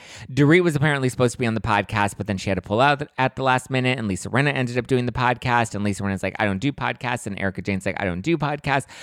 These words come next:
but we'll do it for you, Teddi, 'cause we love you and you're our friend." Lisa Rinna said sh-, the only reason she did it is 'cause Dorit pulled out at the last minute, and, you know, she had to fill in for Dorit. But it was an, actually a really good interview. I enjoyed the banter between the four of them together. You can tell that there's, like, a genuine friendship and chemistry and synergy between all of them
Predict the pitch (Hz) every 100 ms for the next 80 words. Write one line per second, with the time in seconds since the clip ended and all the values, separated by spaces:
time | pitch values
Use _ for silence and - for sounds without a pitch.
0 | - - 139 139 120 123 113 110 131 143
1 | 147 131 120 104 101 110 107 107 101 92
2 | 85 87 143 139 131 127 - - 135 131
3 | 147 135 127 107 - - - 127 131 120
4 | 110 98 92 113 95 92 92 - 90 98
5 | 95 90 - 95 90 82 - 82 71 -
6 | 73 58 - - 80 71 73 - 92 76
7 | - - 90 80 82 _ - 76 69 -
8 | - - 60 - _ - - 92 87 104
9 | - - 127 160 202 - 165 - 214 214
10 | 214 - - 156 135 143 156 180 180 147
11 | 123 107 120 117 117 127 123 120 107 117
12 | 131 143 143 139 104 98 107 98 107 104
13 | 98 104 101 107 107 110 98 90 95 104
14 | 120 131 135 139 143 123 117 104 110 104
15 | 107 101 - 95 92 101 92 90 92 92
16 | - 101 90 85 92 92 95 123 135 -
17 | 156 147 143 147 147 151 147